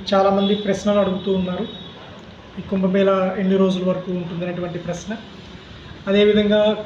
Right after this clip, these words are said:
కుంభమేళాకి సంబంధించినటువంటి కొన్ని ప్రశ్నలు అడగడం జరిగింది. అందులో నేను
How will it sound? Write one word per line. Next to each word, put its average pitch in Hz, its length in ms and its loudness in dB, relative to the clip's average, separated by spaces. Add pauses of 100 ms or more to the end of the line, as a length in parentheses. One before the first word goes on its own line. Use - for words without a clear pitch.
(100)
కుంభమేళాకి 208 800 4
సంబంధించినటువంటి 185 920 -2
కొన్ని 175 320 -4 (260)
ప్రశ్నలు 190 320 -2
అడగడం 185 280 4
జరిగింది. 180 400 -2 (600)
అందులో 196 460 4 (960)
నేను 214 320 4